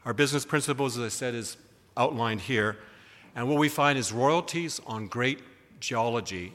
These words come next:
is really the most accretive thing you can do in the business. We're not financial engineers.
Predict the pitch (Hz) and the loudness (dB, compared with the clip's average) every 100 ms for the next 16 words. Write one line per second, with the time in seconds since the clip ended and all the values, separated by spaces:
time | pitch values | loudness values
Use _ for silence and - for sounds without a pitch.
0 | - 101 104 113 110 104 110 110 - - | -14 -12 -8 -6 -6 -4 -2 -2 -4 -8
1 | - - 135 131 107 - 117 110 110 101 | -12 -6 -4 -4 -6 -8 -6 -6 -8 -10
2 | 92 104 104 98 - - - 104 101 117 | -6 -4 -4 -6 -14 -20 -14 -10 -6 -2
3 | 104 90 76 104 101 123 - 127 117 117 | -2 -4 -10 -8 -2 -2 -4 -6 -4 -4
4 | 117 104 104 104 107 104 | -6 -6 -6 -4 -4 -6